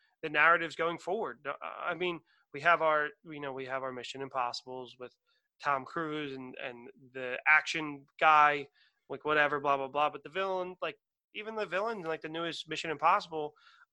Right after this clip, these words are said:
um, I think maybe it was the sixth one, was a woman. Like, part of it was a woman, and they're making James Bond a woman. Like,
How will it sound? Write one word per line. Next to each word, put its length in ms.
um, 420
I 60
think 120
maybe 100
it 40
was 80
the 80
sixth 340
one, 200
was 100
a 60
woman. 360
Like, 140
part 180
of 60
it 80
was 100
a 60
woman, 340
and 320
they're 100
making 280
James 240
Bond 280
a 60
woman. 320
Like, 180